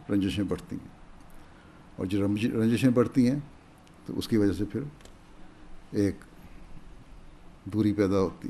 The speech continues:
ہے، بجائے ایک دوسرے کو جذب کرنے کے، ایک دوسرے کو سمجھنے کے، جھگ-، دوریاں زیادہ پیدا ہوتی ہیں،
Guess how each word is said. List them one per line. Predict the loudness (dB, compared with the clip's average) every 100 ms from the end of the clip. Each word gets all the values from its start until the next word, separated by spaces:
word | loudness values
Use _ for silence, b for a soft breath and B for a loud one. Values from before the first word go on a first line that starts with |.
| -12
ہے، | -16 -20 -20 -20 -20 -20 -20 -10 -2
بجائے | 2 4 4 2 -4 -18 -8
ایک | -6 -2
دوسرے | -2 0 0
کو | 2
جذب | 2 0 0
کرنے | 0 2 0
کے، | 0
ایک | -2 -2
دوسرے | -2 -2
کو | -2
سمجھنے | -2 0 0 0
کے، | -2 -8 -10 -20 -20 B B B B B -20 -20 -20 -20 -16 -6
جھگ-، | 0 0 0 0
دوریاں | 6 8
زیادہ | 10 8 6
پیدا | 4 2
ہوتی | 0 -2
ہیں، | -8 -8